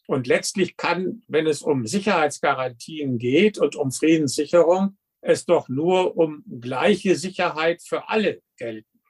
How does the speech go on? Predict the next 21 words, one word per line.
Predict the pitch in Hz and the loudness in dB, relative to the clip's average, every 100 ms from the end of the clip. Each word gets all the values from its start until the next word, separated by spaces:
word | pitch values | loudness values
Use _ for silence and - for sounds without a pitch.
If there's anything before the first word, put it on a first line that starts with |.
| _ | _
Und | - 139 | -10 -10
gleiche | 131 139 175 190 175 | -4 -2 0 0 -2
Sicherheit | 180 190 170 160 170 | -2 -4 -2 0 -2
für | - - - | -2 -10 -6
alle | 135 180 196 - | -4 -4 -4 -6
bedeutet, | - 180 175 170 180 185 214 214 - _ _ | -10 -10 0 2 2 2 0 0 -6 _ _
auf | - 160 - | -2 -2 2
der | 165 | 0
Basis | 135 139 175 175 175 | 2 0 0 -2 -6
der | - 135 | -6 -6
Charta | - 147 160 156 | -6 -6 -4 -4
von | 147 143 143 | -4 -6 -8
Paris | - 113 123 143 208 202 - - _ _ _ | -8 -8 -4 0 0 -2 -8 -18 _ _ _
darüber | 143 151 165 180 180 | -4 0 0 2 2
zu | 170 135 | 0 -6
sprechen, | 120 - 139 - 196 208 208 _ _ _ | -12 -4 -4 -2 -2 0 -4 _ _ _
wie | 139 196 | -2 -2
können | - 170 170 170 | 2 2 2 4
wir | 170 156 | 2 2
wieder | 160 147 113 - | 0 0 -2 -4
Abrüstungsprozesse | 165 - 190 - 185 180 - 185 - 175 180 196 185 | -4 0 -2 0 -4 -6 -4 -6 -2 -4 -2 -2 -2